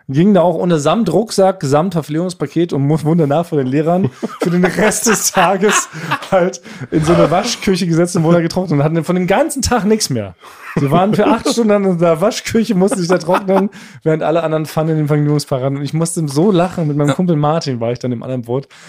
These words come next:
Speaker 1: Wir haben uns nicht mal eingekriegt vor Lachen.
Speaker 2: Aber, aber dann hattet ihr,
Speaker 1: Lachflash des Todes.
Speaker 2: aber dann hattet ihr nicht so eine richtig gute Klassengemeinschaft wie bei mir. Weil ich, wo du das jetzt erzählt, sowas genau so ist mir auch schon mal passiert, ja. Und zwar auch auf einer, auf einem Wandertag
Speaker 1: Mhm.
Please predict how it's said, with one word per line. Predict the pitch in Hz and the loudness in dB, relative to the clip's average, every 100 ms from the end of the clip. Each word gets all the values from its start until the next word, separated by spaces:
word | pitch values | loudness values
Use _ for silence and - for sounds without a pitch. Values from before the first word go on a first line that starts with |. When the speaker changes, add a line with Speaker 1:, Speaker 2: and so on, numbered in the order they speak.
| - - | -20 -6
Speaker 1:
Wir | 131 | -2
haben | 139 | 0
uns | 139 | 0
nicht | 143 | 0
mal | 135 | 0
eingekriegt | - 147 147 147 | -2 -4 -6 -10
vor | - | -6
Lachen. | 151 147 117 | -4 -4 -2
Speaker 2:
Aber, | 127 127 | -2 0
aber | 156 | 0
dann | 123 131 | 0 0
hattet | 120 143 | 2 4
ihr, | 170 | 4
Speaker 1:
Lachflash | 165 139 | 2 0
des | 139 - | -2 -4
Todes. | 123 101 - | -6 -6 -4
Speaker 2:
aber | 123 | -2
dann | 123 | 0
hattet | - 160 | -2 0
ihr | 151 | 0
nicht | 160 | 0
so | 180 | 0
eine | 151 | 0
richtig | 160 170 | -2 -2
gute | 165 147 143 | 0 0 0
Klassengemeinschaft | - - 165 156 135 135 117 | -2 -4 -2 -2 -2 0 -2
wie | |
bei | 135 | 0
mir. | 127 107 - _ _ | 0 0 -2 _ _
Weil | 113 120 | -2 0
ich, | 123 - - 87 | -4 -8 -14 -16
wo | 110 | -6
du | 107 | -4
das | 113 | -2
jetzt | 107 - | -2 -2
erzählt, | 143 87 | -4 -4
sowas | 101 110 - | -2 -2 0
genau | 123 147 | 0 2
so | 165 | 0
ist | 143 - | -2 -2
mir | 123 | -2
auch | 135 | 0
schon | 107 | -2
mal | |
passiert, | 90 92 120 - - | -4 -2 -2 -2 -4
ja. | 90 147 196 | -2 0 -2
Und | - | -6
zwar | - 120 | -4 -2
auch | 139 | 0
auf | 123 123 | -2 -2
einer, | 113 107 | 0 -2
auf | 104 | -2
einem | 104 95 | -4 -2
Wandertag | 120 160 123 95 - - | 0 0 -2 -4 -6 -14
Speaker 1:
Mhm. | 120 123 | -12 -10